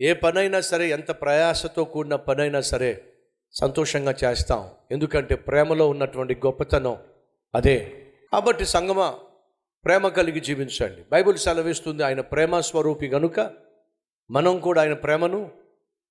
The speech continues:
కలిగి ఉండాలి. ప్రేమ లేనివాడు దేవునివాడు కానే కాదు. నటించే ప్రేమ వద్దు, నమ్మించే ప్రేమ అసలొద్దు. నిజమైన ప్రేమే ఈరోజు దేవుడు మనందరి దగ్గర నుంచి కోరుతున్నాడు.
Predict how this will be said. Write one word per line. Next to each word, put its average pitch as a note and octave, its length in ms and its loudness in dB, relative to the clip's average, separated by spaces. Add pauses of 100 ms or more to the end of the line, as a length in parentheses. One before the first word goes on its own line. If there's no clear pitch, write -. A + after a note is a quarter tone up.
కలిగి C3 180 2
ఉండాలి. G#2+ 400 -6
ప్రేమ F3+ 460 2
లేనివాడు D3+ 760 2 (460)
దేవునివాడు D3+ 640 4
కానే C#3+ 500 -4 (720)
కాదు. G2 320 -4 (1040)
నటించే A#3 460 2
ప్రేమ F3+ 320 2
వద్దు, D3+ 300 -6 (840)
నమ్మించే F#3 580 0
ప్రేమ E3+ 340 0
అసలొద్దు. E3 800 -2 (920)
నిజమైన G#3+ 540 2
ప్రేమే E3 560 0 (800)
ఈరోజు D#3 320 4
దేవుడు D#3+ 300 2
మనందరి D3 640 -2
దగ్గర D3+ 140 -2
నుంచి D3+ 220 -8
కోరుతున్నాడు. A#2+ 600 -6